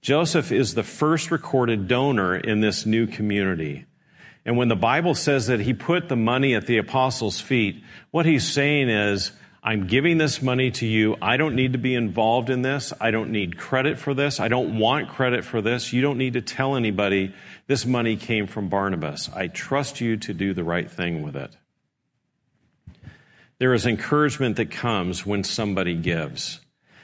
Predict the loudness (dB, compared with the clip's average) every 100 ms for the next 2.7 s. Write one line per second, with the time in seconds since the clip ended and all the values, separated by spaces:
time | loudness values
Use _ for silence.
0 | _ 0 4 4 4 4 4 4 2 2
1 | 0 -2 -4 -2 0 0 -2 0 0 2
2 | 0 0 0 0 -2 -6 -10